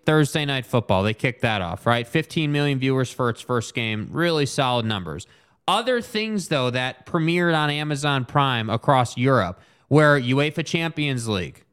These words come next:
in Germany and Italy, League One in France, right? Exclusive coverage of the U S Open tennis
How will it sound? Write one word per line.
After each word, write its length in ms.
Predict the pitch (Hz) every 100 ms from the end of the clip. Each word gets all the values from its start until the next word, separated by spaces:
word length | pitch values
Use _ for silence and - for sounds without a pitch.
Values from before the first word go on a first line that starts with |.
| -
in 120 | 123
Germany 480 | 110 143 147 143 139
and 100 | 139
Italy, 420 | 139 123 90 - _ _ -
League 320 | 131 160 151
One 520 | 156 160 147 92 80 - -
in 160 | 127
France, 680 | 120 143 147 120 90 - - -
right? 240 | 127 143 139
Exclusive 1000 | 147 - - 160 180 214 - 185 147 -
coverage 480 | 180 170 160 135
of 120 | 143 131
the 80 | 139
U 260 | 147 160
S 280 | 151 143 - -
Open 380 | 151 151 139
tennis 680 | 120 - 156 131 95 - -